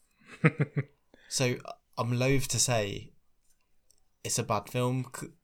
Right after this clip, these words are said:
Speaker 2: 'cause I think there's some really neat ideas. I am perfectly comfortable saying, however, that the pacing is all over the shop. And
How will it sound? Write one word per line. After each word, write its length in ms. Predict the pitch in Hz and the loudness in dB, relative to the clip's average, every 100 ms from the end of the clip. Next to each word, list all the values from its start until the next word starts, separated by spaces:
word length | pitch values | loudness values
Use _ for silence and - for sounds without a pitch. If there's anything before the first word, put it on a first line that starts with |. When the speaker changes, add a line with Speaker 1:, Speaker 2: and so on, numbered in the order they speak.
| _ | _
Speaker 2:
'cause 140 | - 120 | -4 0
I 80 | 113 | 0
think 180 | 147 113 | -2 0
there's 120 | 117 | 0
some 160 | 123 117 | 2 0
really 280 | 113 110 | 0 0
neat 240 | 110 113 - | -2 -2 -2
ideas. 880 | 104 104 110 104 - 117 123 - - _ _ _ _ _ _ _ _ _ - | -4 -4 -6 -8 -8 -8 -6 -8 -12 _ _ _ _ _ _ _ _ _ -6
I 200 | - 131 | -4 -2
am 160 | 123 | -2
perfectly 480 | - 139 135 - - | -2 0 0 -2 -6
comfortable 500 | - 113 92 110 104 | -6 -6 -8 -10 -6
saying, 340 | 98 104 98 92 | -2 -2 -2 -2
however, 540 | 98 92 - 110 117 - - _ _ - - _ _ _ _ _ - | -2 -2 -2 -4 -4 -10 -20 _ _ -20 -20 _ _ _ _ _ -10
that 180 | 113 | -8
the 80 | 117 | -6
pacing 480 | 117 123 117 - 104 | 0 0 2 -2 -4
is 160 | 101 98 - | -6 -8 -4
all 300 | 131 117 110 | 0 2 2
over 240 | 110 98 | -2 -6
the 140 | 98 | -8
shop. 320 | 95 - - _ _ _ _ _ _ _ _ _ _ - | -8 -8 -12 _ _ _ _ _ _ _ _ _ _ -8
And 260 | 117 113 | -6 -6